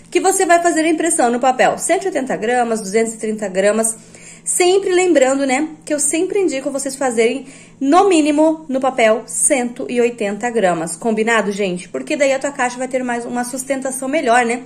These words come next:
Ela fica mais durinha, ok? Fez a impressão, daí nós vamos, então, começar com os recortes. Aqui, né, a nossa caixa, né, a nossa, essa nossa impressão é em uma folha.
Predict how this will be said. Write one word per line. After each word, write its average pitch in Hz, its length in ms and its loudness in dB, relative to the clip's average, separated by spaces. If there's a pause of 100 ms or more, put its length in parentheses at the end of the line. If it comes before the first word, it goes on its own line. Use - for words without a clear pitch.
(160)
Ela 247 120 -4
fica 311 200 -2
mais 285 180 0
durinha, 254 460 -2 (280)
ok? 190 500 -2 (540)
Fez 370 320 4
a 359 80 4
impressão, 339 680 0
daí 320 80 0
nós 320 140 2
vamos, 294 160 -2
então, 294 200 -6
começar 277 400 -2
com 269 80 -8
os 262 80 -8
recortes. 262 800 -2
Aqui, 359 400 -2
né, 277 300 0 (340)
a 320 240 2
nossa 254 540 2
caixa, 202 500 -2
né, 185 160 -2
a 190 60 -4
nossa, 180 500 -2
essa 220 300 -2
nossa 190 260 -4
impressão 185 640 -2 (120)
é 208 120 0
em 226 140 2
uma 349 180 0
folha. 208 500 0